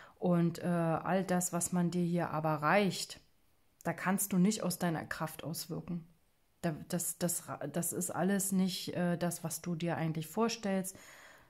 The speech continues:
Das macht, das, äh, st-, mm, stellt dich nicht zufrieden. Irgendwas stellt dich hier nicht zufrü-, zufrieden.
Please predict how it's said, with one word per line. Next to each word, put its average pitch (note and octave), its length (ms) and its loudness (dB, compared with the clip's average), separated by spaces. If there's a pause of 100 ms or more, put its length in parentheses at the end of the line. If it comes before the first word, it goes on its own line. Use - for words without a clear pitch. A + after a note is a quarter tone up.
(360)
Das - 300 -4
macht, F3+ 420 0
das, - 200 -6
äh, - 40 -8 (320)
st-, - 300 -12
mm, F3+ 1120 0
stellt G3 300 0
dich G#3+ 140 0
nicht G#3 200 2
zufrieden. E3 680 0
Irgendwas G3 340 0
stellt F#3 280 0
dich F#3 100 -2
hier F#3 100 4
nicht F3+ 220 4
zufrü-, A3+ 640 0
zufrieden. A3 680 2